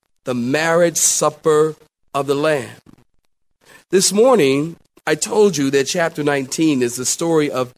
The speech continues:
two dinners, two suppers.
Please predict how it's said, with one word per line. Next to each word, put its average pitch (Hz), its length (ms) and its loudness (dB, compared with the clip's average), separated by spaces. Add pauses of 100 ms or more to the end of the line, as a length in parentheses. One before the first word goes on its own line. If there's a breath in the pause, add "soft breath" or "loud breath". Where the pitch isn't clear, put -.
(280)
two 123 560 -6 (1120)
dinners, 107 720 -4 (340)
two 160 140 -10
suppers. - 720 -10